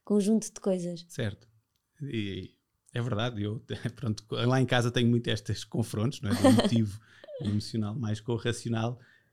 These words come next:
Speaker 2: mas, e apesar de eu ser o racional e achar que normalmente, eh, vale mais, mas, eh, naquele caso estava a ser errado e ainda bem que ela me mostrou a luz e tomei a decisão correta.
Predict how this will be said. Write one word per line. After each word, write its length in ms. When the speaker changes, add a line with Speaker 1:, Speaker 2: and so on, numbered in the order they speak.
Speaker 2:
mas, 540
e 60
apesar 280
de 80
eu 40
ser 220
o 40
racional 420
e 20
achar 220
que 260
normalmente, 720
eh, 500
vale 440
mais, 460
mas, 400
eh, 280
naquele 380
caso 240
estava 240
a 40
ser 180
errado 360
e 40
ainda 160
bem 140
que 100
ela 180
me 80
mostrou 400
a 40
luz 260
e 120
tomei 280
a 20
decisão 320
correta. 420